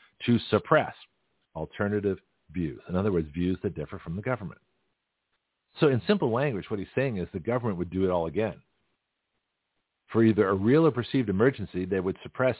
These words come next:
free speech as much as they did the last time. That's a fascinating statement. I bet you that you didn't hear that in the news. Then he says, "And it is certainly not imaginary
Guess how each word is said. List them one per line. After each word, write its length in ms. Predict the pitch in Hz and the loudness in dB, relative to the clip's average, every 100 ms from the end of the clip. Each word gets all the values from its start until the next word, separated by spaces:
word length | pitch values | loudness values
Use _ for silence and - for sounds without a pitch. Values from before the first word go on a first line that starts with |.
| - | -6
free 160 | 104 | -6
speech 360 | 92 - 131 104 - _ _ _ _ _ | -4 0 0 0 -8 _ _ _ _ _
as 120 | 87 | -2
much 180 | 107 117 | 0 0
as 80 | 123 | 2
they 100 | 131 | 2
did 160 | 143 | 2
the 60 | 147 | 0
last 280 | 165 247 - | 0 -2 -4
time. 200 | 90 - _ _ _ _ _ _ _ - | -6 -6 _ _ _ _ _ _ _ -4
That's 160 | 240 | 0
a 60 | 320 | 0
fascinating 440 | - 147 - 165 - | 2 0 0 -2 0
statement. 300 | 214 285 95 | -2 -2 -4
I 40 | |
bet 180 | 92 120 | -6 -4
you 60 | |
that 100 | 123 | -4
you 80 | 117 | -4
didn't 140 | 127 123 | -4 -2
hear 100 | 110 | 0
that 140 | 170 | 0
in 140 | 196 | -2
the 80 | 95 | -4
news. 180 | 82 147 - _ _ _ _ _ _ | -4 -6 -8 _ _ _ _ _ _
Then 120 | 143 | 0
he 100 | 311 330 | 2 2
says, 240 | - 90 - - | 0 0 -4 -2
"And 100 | 120 | 0
it 100 | 113 | 2
is 100 | 110 - | 0 0
certainly 360 | 208 165 110 | 0 0 0
not 260 | 95 123 113 | 2 2 2
imaginary 720 | 85 90 131 95 73 76 104 | -2 -2 -2 -2 -6 -8 -10